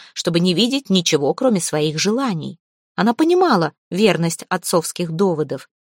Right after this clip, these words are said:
Если Рагнар окрепнет, то зять воевода в земле смолян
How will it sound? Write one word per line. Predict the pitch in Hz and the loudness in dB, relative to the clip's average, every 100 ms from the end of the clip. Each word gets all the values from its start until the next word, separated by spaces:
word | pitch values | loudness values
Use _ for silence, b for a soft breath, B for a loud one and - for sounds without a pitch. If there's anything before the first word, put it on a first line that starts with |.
| - | -2
Если | 165 196 | 0 2
Рагнар | 208 233 160 160 | 4 4 4 0
окрепнет, | 160 - 185 285 180 139 _ b b | 0 0 2 2 0 -6 _ b b
то | 170 | -4
зять | 156 147 - | 0 0 2
воевода | 165 156 156 170 196 | 2 2 2 2 2
в | 156 | 2
земле | 165 175 175 | 0 2 0
смолян | - 160 180 214 | 0 0 0 -2